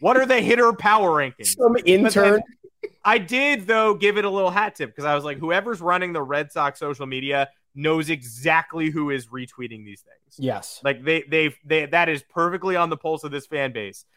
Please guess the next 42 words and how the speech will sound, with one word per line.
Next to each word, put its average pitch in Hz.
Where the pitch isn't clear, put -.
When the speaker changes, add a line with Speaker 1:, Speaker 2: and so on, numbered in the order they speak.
Speaker 1:
to 170
find 175
something. 180
I 190
bet 254
they're 214
Googling 208
for 180
some 196
odds 165
maker 170
no 147
one 165
has 151
ever 139
heard 143
of 139
right 147
now 151
that 147
has 147
the 139
Red 147
Sox 147
ranked 143
thirteenth 151
in 143
the 135
World 135
Series 139
odds, 139
so 165
that 143
when, 143
uh, 139
Kevin 190
Plawecki 156
hits 160
a 156
ribby 147
double 143
tonight, 147